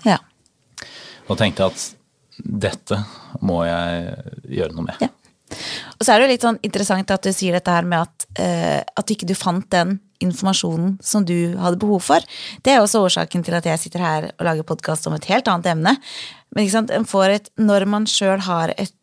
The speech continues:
Speaker 1: et, eh, problem, eller en mangler noe, eller,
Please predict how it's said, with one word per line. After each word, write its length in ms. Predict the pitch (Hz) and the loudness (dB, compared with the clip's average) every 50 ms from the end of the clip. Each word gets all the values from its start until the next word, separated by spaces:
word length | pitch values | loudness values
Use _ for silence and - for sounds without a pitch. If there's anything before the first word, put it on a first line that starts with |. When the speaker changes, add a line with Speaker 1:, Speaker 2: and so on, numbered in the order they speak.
| - - - _ - | -20 -20 -16 _ -8
Speaker 1:
et, 320 | - - _ - - - | -8 -8 _ -8 -6 -4
eh, 300 | 98 92 90 87 87 85 87 87 - 170 175 _ _ _ - | -2 -2 -2 0 0 0 0 -2 -2 -4 -8 _ _ _ -2
problem, 440 | - 233 214 220 254 311 320 247 202 - | 0 2 4 4 4 6 4 4 2 2
eller 480 | - 190 180 175 180 180 180 175 175 - - - - - - - - | 0 0 2 2 2 2 2 0 -2 -4 -4 -6 -8 -8 -10 -8 -4
en 140 | 165 170 165 | -2 0 2
mangler 320 | 165 190 196 175 165 165 | 2 2 2 0 0 -2
noe, 160 | 170 170 180 | -2 0 0
eller, 160 | 180 185 185 | 2 0 0